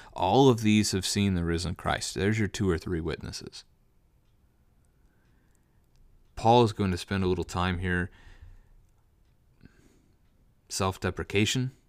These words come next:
right? Diminishing himself, lowering himself. He persecuted the church. That's what makes him the least of the apostles in his view. He's not worthy to be called such.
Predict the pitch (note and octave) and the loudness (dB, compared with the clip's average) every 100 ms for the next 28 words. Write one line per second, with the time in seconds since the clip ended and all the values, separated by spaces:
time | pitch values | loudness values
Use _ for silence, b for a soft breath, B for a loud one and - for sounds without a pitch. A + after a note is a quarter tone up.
0 | _ _ F#2+ F#2+ - - - G2 F2 E2+ | _ _ -6 -6 -6 -14 -20 -10 -6 -4
1 | G2+ A2 A2+ G2+ F#2+ F2 - F2+ G#2 - | -2 0 -2 -2 -4 -4 -4 -4 -6 -10
2 | - C#3 F2+ F#2 G2 G2+ G2 F#2 F2+ F2+ | -12 -8 -2 0 0 0 -2 -2 -4 -6
3 | - E2+ F2 - - - _ _ _ _ | -6 -6 -6 -10 -18 -20 _ _ _ _
4 | _ - A#2 G#2+ G#2+ B2 - B2 - F#2+ | _ -6 -4 -2 2 2 2 -4 -4 -4
5 | F2 D#2+ - F2 - - - _ - F#2 | -4 -6 -4 -4 -4 -12 -14 _ -12 -10
6 | F#2 E2+ E2 F2+ - F#2 E2 F2+ G2 - | -8 -6 -6 -6 -4 -4 -4 -4 -4 -4
7 | D#2 D#2+ D#2+ - F2+ F2 E2+ E2 E2+ F2 | -6 -6 -6 -4 -4 -4 -6 -8 -8 -8
8 | E2 E2+ F#2 E2+ b b b G2+ F#2+ A2 | -8 -6 -6 -6 b b b -6 -2 -4
9 | E2 F2+ G#2+ A#2 A2 G#2 G2+ G2+ G2+ G2+ | -4 0 2 2 2 -2 -6 -4 -2 0
10 | C#3 A#2 - - - - - | 0 -2 -8 -8 -6 -8 -8